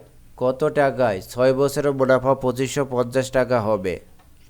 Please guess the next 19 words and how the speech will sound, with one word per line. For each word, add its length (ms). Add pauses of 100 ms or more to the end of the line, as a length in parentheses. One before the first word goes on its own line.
(760)
এখানে 300
দেওয়া 260
আছে 180
মুনাফার 540
হার 200
আর 160
সমান 420
সাড়ে 400
আট 360 (140)
বা 160
আট 100
দোকানে 340
ষোলো, 680 (840)
আর 180
এক 220
যোগ 140
করলে 220
হয় 240
সতেরো, 640